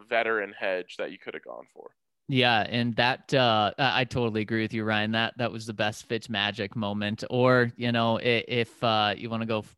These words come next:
Speaker 2: pure Broncos route, how about when he threw the interception in my, or against the Broncos when he was with Miami last year? Man,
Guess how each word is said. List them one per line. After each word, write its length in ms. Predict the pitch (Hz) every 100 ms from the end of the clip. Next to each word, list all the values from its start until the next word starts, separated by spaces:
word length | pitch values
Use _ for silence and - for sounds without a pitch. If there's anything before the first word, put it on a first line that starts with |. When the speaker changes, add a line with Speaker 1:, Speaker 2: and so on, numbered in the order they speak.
| _
Speaker 2:
pure 260 | - 139 123
Broncos 580 | 117 117 120 123 110 117
route, 220 | 110 110 -
how 120 | 127
about 180 | 143 151
when 120 | 156
he 80 | 151
threw 200 | - 147
the 120 | 139
interception 800 | 135 139 - 127 - 139 117 113 110
in 180 | 117
my, 260 | 113 110 110
or 240 | - 117 113
against 440 | 117 120 - -
the 60 | 110
Broncos 480 | 117 107 110 98
when 100 | 104
he 80 | 104
was 140 | 101 104
with 140 | 104
Miami 420 | 104 98 101 98
last 400 | 101 95 98 -
year? 180 | 104 107 - - -
Man, 360 | 123 131 117